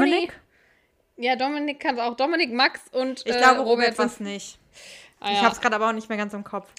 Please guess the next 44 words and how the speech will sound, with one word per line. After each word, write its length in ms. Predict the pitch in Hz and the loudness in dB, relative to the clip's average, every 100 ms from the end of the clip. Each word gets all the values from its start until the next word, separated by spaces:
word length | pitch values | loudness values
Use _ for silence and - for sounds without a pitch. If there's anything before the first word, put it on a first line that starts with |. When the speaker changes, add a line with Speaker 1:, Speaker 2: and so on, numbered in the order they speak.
| - | 0
Speaker 2:
Einer 220 | 233 254 | 2 4
von 120 | 262 | 4
denen 200 | 233 220 | 2 2
war's, 240 | 220 226 240 | 2 2 -2
hat's 160 | 220 | -6
nicht 100 | 233 | -6
geschafft, 460 | 226 220 226 226 - | -6 -2 -2 -2 -4
hat 100 | 233 | -2
dann 140 | 220 | -2
einfach 340 | - 208 208 208 | 2 0 0 -6
Speaker 1:
Ja. 160 | 190 190 | -6 -4
Speaker 2:
normal 240 | 190 196 | -2 0
den 100 | 208 | 0
Sekt 160 | 202 196 | -2 -4
aufgemacht 280 | 202 214 - - _ | -6 -8 -8 -20 _
und 220 | 277 302 427 - _ - | 4 6 6 0 _ -4
ist 300 | 311 359 - | 2 2 0
in 220 | - 294 285 | -2 0 0
die 80 | |
Pflanzen 400 | 285 277 277 294 | 0 0 0 -4
gespritzt, 520 | 208 - - 190 - 185 | -8 -8 -8 -10 -8 -6
der 120 | 185 | -2
Sekt. 300 | 190 - - | -2 -2 -2
Das 60 | 220 | 2
Speaker 1:
Oh, 80 | 254 | 2
Speaker 2:
hat 80 | |
Speaker 1:
jo. 60 | 294 | 2
Speaker 2:
dem 100 | 233 | 0
Kevin 340 | - 254 262 | 0 0 0
überhaupt 320 | 220 233 208 - | 0 2 2 -2
nicht 200 | 196 - | -12 -14
gefallen. 340 | - - - _ | -14 -12 -14 _
Speaker 1:
Na, 160 | 233 247 | 2 2
die 120 | 247 | 2
haben 200 | 226 226 | 0 0
gesagt, 260 | 226 220 220 | 0 0 0
der 100 | 208 | 0
soll, 180 | 214 214 | 0 0
die 100 | 208 | -2
sollen 180 | 208 208 | -2 -4
es 80 | |
Kevin 220 | - 214 208 | -4 -4 -4
nicht 180 | 196 | -4
zeigen. 440 | - 240 185 175 | 0 0 0 -6